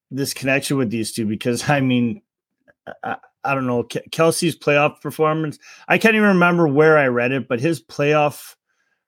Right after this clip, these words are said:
um, stats are absolutely ridiculous in the last eleven games. Like, we're talking over,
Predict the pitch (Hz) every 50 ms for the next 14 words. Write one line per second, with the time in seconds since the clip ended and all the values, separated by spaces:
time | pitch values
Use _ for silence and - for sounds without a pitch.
0 | _ - 120 120 117 117 113 113 110 - - - 127 120 123 120 - 120 98 104
1 | 120 120 104 - - 127 127 127 120 117 113 107 95 95 113 113 107 104 - -
2 | 127 117 113 - 117 107 104 101 - - 107 107 104 101 98 98 - - - 101
3 | 98 90 87 90 82 87 82 - - - - - - - 101 104 107 - 131 123
4 | 120 - - 117 113 113 107 - 120 117 117 - 107 120 117 110 104 113 110 110
5 | 107 104 104 101 -